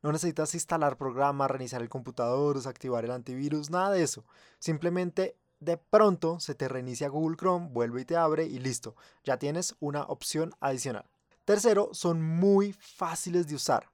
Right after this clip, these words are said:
Por lo general, tú das clic en la página de cada plugin, después le pido autorización a tu cuenta de Gmail, como algunos permisos para poder acceder y tener acceso a todo tu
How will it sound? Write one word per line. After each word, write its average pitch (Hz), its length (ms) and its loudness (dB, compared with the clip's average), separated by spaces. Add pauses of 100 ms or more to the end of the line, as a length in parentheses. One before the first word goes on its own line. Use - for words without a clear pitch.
(120)
Por 165 140 10
lo 151 60 6
general, 147 380 4
tú 180 160 4
das 175 160 2
clic 208 420 0
en 156 80 -6
la 143 140 -2
página 156 300 -2
de 175 80 -4
cada 139 280 -2
plugin, 180 460 2 (320)
después 147 320 0
le 147 80 4
pido 165 180 2
autorización 156 460 -2
a 127 80 -6
tu 165 100 -6
cuenta 143 300 -2
de 147 80 0
Gmail, 170 400 -2
como 147 280 -2
algunos 123 340 -2
permisos 160 500 -6
para 151 240 0
poder 127 220 0
acceder 170 580 -2 (360)
y 156 100 -2
tener 135 280 0
acceso 151 460 -2
a 156 80 0
todo 131 300 -2
tu 156 580 -6